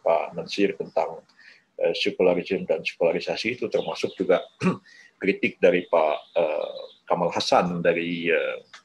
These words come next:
eh, Malaysia, eh, tapi kritiknya lebih kepada, eh, literatur yang digunakan Pak Rashidi, karena Pak Rashidi itu menggu-, mengutipnya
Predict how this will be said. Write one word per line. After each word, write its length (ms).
eh, 380
Malaysia, 560
eh, 220
tapi 240
kritiknya 480
lebih 240
kepada, 480
eh, 360
literatur 540
yang 160
digunakan 560
Pak 200
Rashidi, 540
karena 240
Pak 180
Rashidi 480
itu 220
menggu-, 400
mengutipnya 680